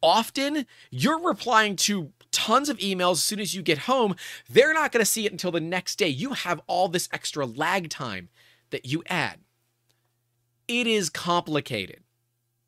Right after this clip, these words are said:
Burning the candle from both ends is how a lot of people start businesses. And I'm not gonna say it's not, you know, something that you can live with, 'cause you, you can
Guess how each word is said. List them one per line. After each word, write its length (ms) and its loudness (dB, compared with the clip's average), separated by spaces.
Burning 280 6
the 80 -6
candle 340 -2
from 160 -6
both 340 0
ends 220 -4
is 80 -6
how 160 -4
a 60 0
lot 260 -2
of 60 -4
people 240 -6
start 240 -4
businesses. 540 -10
And 200 0
I'm 160 2
not 220 -2
gonna 160 4
say 520 2
it's 200 0
not, 360 0
you 100 0
know, 160 0
something 300 -4
that 140 -6
you 60 -6
can 160 -6
live 220 -8
with, 180 -20
'cause 200 -6
you, 180 -4
you 180 -8
can 560 -2